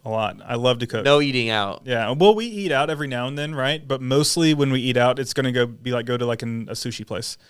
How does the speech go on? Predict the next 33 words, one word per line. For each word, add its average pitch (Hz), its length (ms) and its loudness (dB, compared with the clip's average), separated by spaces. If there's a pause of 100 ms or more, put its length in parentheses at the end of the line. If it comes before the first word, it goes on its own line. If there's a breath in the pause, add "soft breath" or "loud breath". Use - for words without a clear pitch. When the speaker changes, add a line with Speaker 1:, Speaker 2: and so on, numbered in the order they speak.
(140 soft breath)
Speaker 2:
Okay. 101 280 -2
Speaker 1:
Or, 127 480 2
uh, 120 500 -2
um, 117 320 -2
going 123 220 4
out 120 100 2
with 104 120 -10
friends - 520 -6 (100)
or - 100 -4
Speaker 2:
Okay. 107 100 0
Speaker 1:
something 101 240 -2
like 113 180 -12
that, 107 300 -4
right? 120 280 -2 (380 soft breath)
We 135 60 4
don't 147 140 4
really 139 320 6
eat. 123 360 -2
It, 139 320 2
it, 165 200 0 (100)
it 175 140 -2
depends. 143 440 0
You 135 60 0
know, 127 140 2
we 139 100 0
can 135 140 -4
be 120 100 0
like, 117 200 2
"Oh, 120 120 4
well, 117 240 2
listen, 117 340 -4
we're, 113 120 -6
it's, - 340 -8